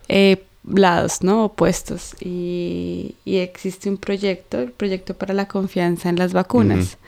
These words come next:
Speaker 1: Entonces están los dos <laughs>
Speaker 2: Sí.
Speaker 1: haciendo, pues, sus campañas respectivas. Obviamente más fuerte la de, me parece a mí, y con la que estoy de acuerdo,
Speaker 2: Mm.
Speaker 1: en la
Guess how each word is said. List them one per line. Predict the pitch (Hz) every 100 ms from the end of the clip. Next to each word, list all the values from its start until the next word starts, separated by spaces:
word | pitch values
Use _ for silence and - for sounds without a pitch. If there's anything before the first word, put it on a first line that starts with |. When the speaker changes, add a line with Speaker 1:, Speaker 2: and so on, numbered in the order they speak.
| - - - -
Speaker 1:
Entonces | 180 180
están | 190 - 170 170 175
los | 175 175
dos | 180 190 - - - - - - - - -
<laughs> | - 254 254 151
Speaker 2:
Sí. | 196 92 - - -
Speaker 1:
haciendo, | 196 185 180 180 -
pues, | 190
sus | - 190
campañas | - 185 175 165 170 165 175 -
respectivas. | 175 - 180 - 165 165 -
Obviamente | 180 175 175 175 - 180 180 -
más | 180 175 175
fuerte | - 185 175 - 185 190 - -
la | 190 180 175
de, | 170 -
me | 180
parece | 180 165 165 175
a |
mí, | 175 165 208 _ _ _ _
y | 202
con | 196 170
la | 165
que | 170
estoy | - 170
de | 165
acuerdo, | 160 - 170 - 104
Speaker 2:
Mm. | 92 87 - -
Speaker 1:
en | 175 170 170 165
la | 165 165 165 165